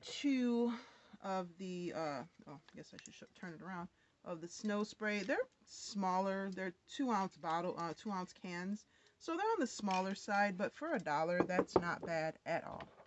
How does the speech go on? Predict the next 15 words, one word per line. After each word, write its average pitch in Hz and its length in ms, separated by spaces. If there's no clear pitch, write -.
Um, 208 480
then 214 160
I 208 140
got 202 580
a 196 60
couple 285 400
of 165 120
these. 185 380
I 175 100
just 170 180
only 165 220
have 160 180
the 156 80
one 156 280
here. 233 480